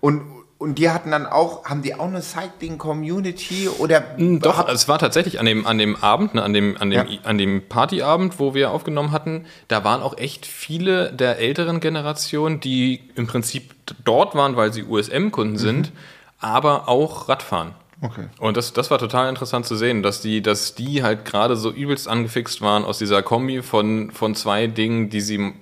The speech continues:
Speaker 2: mögen, die sie aber niemals kombiniert hätten im Prinzip.
Speaker 1: Okay.
Speaker 2: Ähm, das war echt cool. Ich glaube, dass da tatsächlich, dass an dem, am Ride waren dann doch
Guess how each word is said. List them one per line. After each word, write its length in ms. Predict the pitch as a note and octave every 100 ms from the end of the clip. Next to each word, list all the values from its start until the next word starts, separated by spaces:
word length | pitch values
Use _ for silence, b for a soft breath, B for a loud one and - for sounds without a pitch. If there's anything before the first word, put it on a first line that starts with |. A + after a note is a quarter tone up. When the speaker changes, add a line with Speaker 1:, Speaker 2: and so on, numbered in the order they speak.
| -
Speaker 2:
mögen, 840 | A2 A2+ C#3+ D3+ D3 C#3+ - A2
die 220 | - G#2+ A#2
sie 120 | A#2
aber 80 | G#2+
niemals 400 | B2 B2 G#2 -
kombiniert 400 | G#2 G#2 A2 A2
hätten 180 | D#2
im 140 | D2+ E2+
Prinzip. 380 | B1+ - D#2+ - B B
Speaker 1:
Okay. 220 | B A2 G2 B
Speaker 2:
Ähm, 340 | G2+ G2 F#2+
das 160 | F#2 G#2+
war 100 | G#2+
echt 120 | G2+ -
cool. 80 | F#2+
Ich 120 | G2
glaube, 240 | A#2+ C#3+
dass 260 | B2+ - -
da 140 | E2
tatsächlich, 400 | F2 G2 G#2+ A2
dass 200 | G#2+ F#2
an 200 | - G2
dem, 640 | F#2 F2+ F2 E2+ E2 D#2 -
am 180 | F#2+ F2+
Ride 380 | F2 G#2 A2
waren 220 | - F2+ F#2+
dann 180 | F2+
doch 320 | G2 F#2 -